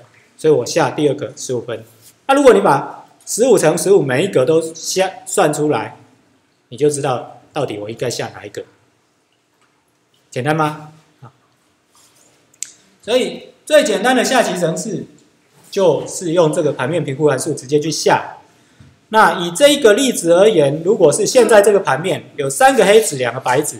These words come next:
哦，那电脑会下哪里呢？电脑会决定下这一个或者是这一个，以这种非常贪婪的盘面评估函数而言，它会这样下。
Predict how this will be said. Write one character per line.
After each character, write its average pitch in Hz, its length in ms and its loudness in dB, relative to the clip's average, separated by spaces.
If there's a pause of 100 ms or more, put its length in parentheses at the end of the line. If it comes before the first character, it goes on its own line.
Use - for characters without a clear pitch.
哦， 107 200 -10 (800)
那 233 200 4 (180)
电 277 240 2
脑 190 180 4
会 226 140 6
下 202 240 2
哪 170 200 2
里 170 140 -2
呢？ 147 400 0 (1500)
电 226 200 2
脑 131 520 -4
会 202 140 0
决 156 180 0
定 165 200 -2
下 151 360 0
这 226 180 2
一 233 60 0
个 156 300 -6 (380)
或 202 180 2
者 127 140 -4
是 - 100 -10
这 147 160 -4
一 147 100 -4
个， 120 220 -12 (320)
以 120 140 -20
这 202 160 -4
种 110 260 -8 (140)
非 202 120 -2
常 131 380 -8
贪 190 240 -4
婪 139 220 -4
的 139 80 -10
盘 131 260 -14
面 156 160 -10
评 123 140 -18
估 139 100 -14
函 117 180 -12
数 127 200 -16
而 104 100 -16
言， 98 140 -20 (640)
它 151 100 -4
会 165 100 2
这 - 80 -4
样 135 140 -4
下。 123 220 -8